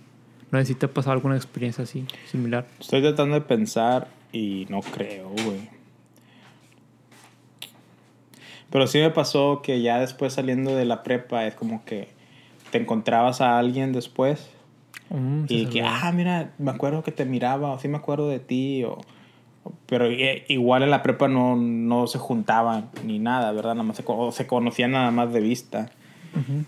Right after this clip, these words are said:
Speaker 2: Me pasó mucho al, al salir de, de la, de la preparatoria y entramos a la universidad. Era como que estábamos ahí, como que, porque siempre pasa que sales de la, de la prepa,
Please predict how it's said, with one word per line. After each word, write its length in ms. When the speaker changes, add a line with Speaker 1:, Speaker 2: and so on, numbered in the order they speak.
Speaker 2:
Me 140
pasó 260
mucho 300
al, 160
al 100
salir 400
de, 380
de 80
la, 240
de 160
la 160
preparatoria 680
y 80
entramos 400
a 40
la 60
universidad. 680
Era 160
como 180
que 80
estábamos 380
ahí, 200
como 220
que, 300
porque 200
siempre 260
pasa 380
que 100
sales 300
de 60
la, 80
de 200
la 140
prepa, 400